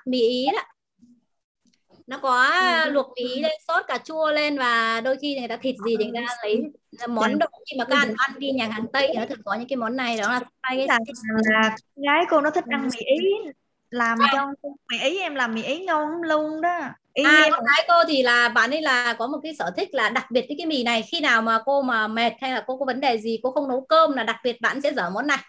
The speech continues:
Speaker 1: spaghetti. Hay là đi ra nhà hàng bạn cũng sẽ nấu một gọi món này. Đúng không nào? Không biết là cái sở thích hay là cái món này nó tiện bạn ấy nấu được thì
Speaker 2: Spaghetti.
Speaker 1: không biết. Đúng không nào?
Speaker 2: Spaghetti à?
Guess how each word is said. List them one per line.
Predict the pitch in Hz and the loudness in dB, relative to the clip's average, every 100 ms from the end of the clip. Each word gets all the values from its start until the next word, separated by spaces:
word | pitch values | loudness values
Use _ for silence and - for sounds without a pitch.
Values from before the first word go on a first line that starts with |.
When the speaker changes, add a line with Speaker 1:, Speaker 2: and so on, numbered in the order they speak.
| _ | _
Speaker 1:
spaghetti. | - - 269 285 294 311 285 - _ _ _ _ _ _ - | -18 -4 -4 -4 -6 -6 -6 -6 _ _ _ _ _ _ 0
Hay | 339 | 2
là | 339 | 4
đi | 294 339 | 2 2
ra | 339 311 | 0 0
nhà | 277 | 2
hàng | 262 277 285 269 | 4 4 4 4
bạn | 277 302 | 2 0
cũng | 330 | -2
sẽ | 349 | -2
nấu | 330 330 | -2 -4
một | 320 | -2
gọi | 302 254 | -2 -2
món | 294 | -2
này. | 339 - _ | -4 -4 _
Đúng | - | -6
không | 233 330 | -4 0
nào? | 285 | -2
Không | 302 | -2
biết | 320 381 | -6 -2
là | 262 | -2
cái | 254 294 | -2 -4
sở | 175 180 | -6 -4
thích | 453 466 | -4 -4
hay | 320 | -4
là | 269 233 220 | -2 -2 -2
cái | 285 | -2
món | 254 240 | -2 -4
này | 233 | -8
nó | 262 | -8
tiện | - 214 247 | -4 -2 0
bạn | 226 | 4
ấy | 294 | 4
nấu | 277 | 2
được | 254 320 | -2 0
thì | 277 | 0
Speaker 2:
Spaghetti. | 254 | 0
Speaker 1:
không | 226 - - | -2 -8 -10
biết. | 349 - _ | -10 -10 _
Đúng | 208 214 | -10 -8
không | 277 | -6
nào? | |
Speaker 2:
Spaghetti | 262 254 247 269 277 _ - 262 233 | -2 0 2 2 2 _ 0 2 2
à? | 208 | -4